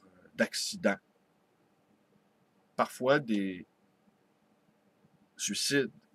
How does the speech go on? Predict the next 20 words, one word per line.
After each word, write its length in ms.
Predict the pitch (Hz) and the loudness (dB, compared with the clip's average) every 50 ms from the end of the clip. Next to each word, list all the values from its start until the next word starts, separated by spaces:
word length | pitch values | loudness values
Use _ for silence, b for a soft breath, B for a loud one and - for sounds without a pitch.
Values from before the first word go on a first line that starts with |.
| _ _ | _ _
déguisés 500 | - 101 95 90 92 90 98 104 98 95 | -10 -10 -10 -10 -10 -10 -6 -6 -4 -4
en 180 | 90 90 92 98 | -4 -4 -6 -6
accident, 500 | 95 - - - - - 87 - - - _ - | -8 -8 -8 -10 -10 -10 -12 -16 -20 -20 _ -10
en 220 | 107 95 95 92 98 - 107 107 107 _ _ - 107 107 107 113 | -6 -6 -6 -6 -6 -6 -4 -6 -6 _ _ -8 -2 0 2 2
accident. 640 | 113 - - - - - - 101 90 80 101 98 98 _ _ _ _ _ _ _ _ _ _ _ _ _ _ _ _ _ _ _ _ _ _ _ _ _ _ _ _ _ _ _ _ _ _ _ _ _ _ _ _ _ _ _ _ _ _ _ _ _ _ _ _ _ _ _ _ _ _ _ _ _ _ _ _ _ _ _ _ _ _ _ - | 0 0 -4 -12 -12 -10 -10 -10 -6 -4 -4 -4 -4 _ _ _ _ _ _ _ _ _ _ _ _ _ _ _ _ _ _ _ _ _ _ _ _ _ _ _ _ _ _ _ _ _ _ _ _ _ _ _ _ _ _ _ _ _ _ _ _ _ _ _ _ _ _ _ _ _ _ _ _ _ _ _ _ _ _ _ _ _ _ _ 2
La 100 | 151 156 | 4 4
vie 320 | 143 120 156 165 165 - - _ _ _ _ _ _ _ - | 4 4 2 2 2 0 -4 _ _ _ _ _ _ _ -12
est 80 | - 104 | -12 -8
pas 160 | - 101 95 | -6 -6 -8
facile, 460 | - - - - - - - _ - _ _ _ _ _ _ _ _ _ _ _ _ _ _ _ _ - | -8 -10 -18 -16 -16 -18 -18 _ -20 _ _ _ _ _ _ _ _ _ _ _ _ _ _ _ _ -20
n'est-ce 220 | - - - - | -18 -18 -18 -20
pas ? 240 | - - - - - _ - - _ _ _ _ _ _ _ _ - | -14 -12 -12 -12 -12 _ -20 -20 _ _ _ _ _ _ _ _ -6
Mais 140 | 110 117 120 | -4 -2 2
de 180 | 120 156 147 139 | 6 6 6 6
grâce, 440 | 117 107 104 104 101 101 101 - | 4 0 0 0 0 0 -2 -4
cessez 760 | - - - - 160 151 147 135 - - - - 127 127 127 113 | -6 -6 0 2 4 4 4 4 2 0 -2 -2 -2 -4 -4 -2
de 100 | 101 98 | -4 -4
répéter 800 | 92 - 92 95 _ - 95 85 _ _ - 104 101 101 101 - _ _ _ _ _ _ _ _ _ _ _ | -6 -6 -10 -14 _ -10 -12 -12 _ _ -10 -8 -8 -8 -10 -12 _ _ _ _ _ _ _ _ _ _ _
tout 80 | - - | -18 -14
ça. 200 | - - 214 | -14 -12 -10